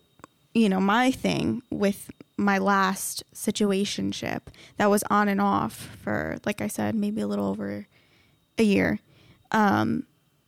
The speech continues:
every time I was lonely when we weren't together, he was the person that I, like, hit up.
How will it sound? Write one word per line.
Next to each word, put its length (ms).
every 220
time 260
I 60
was 200
lonely 520
when 160
we 80
weren't 240
together, 380
he 200
was 200
the 80
person 420
that 120
I, 180
like, 200
hit 200
up. 300